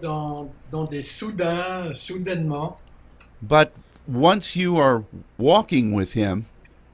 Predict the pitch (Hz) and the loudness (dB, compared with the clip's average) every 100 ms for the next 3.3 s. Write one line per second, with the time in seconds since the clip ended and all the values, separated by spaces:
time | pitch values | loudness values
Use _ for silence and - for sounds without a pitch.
0 | - - - - - - 135 208 240 247 | -20 -20 -20 -20 -16 -8 -6 -4 -4 -2
1 | 226 220 - 175 151 151 151 175 240 240 | -2 -4 -4 -4 -6 -8 -6 -4 -4 -6
2 | - - 139 143 - 165 175 165 139 123 | -14 -4 0 0 2 4 6 4 2 2
3 | 131 117 113 | 2 2 -2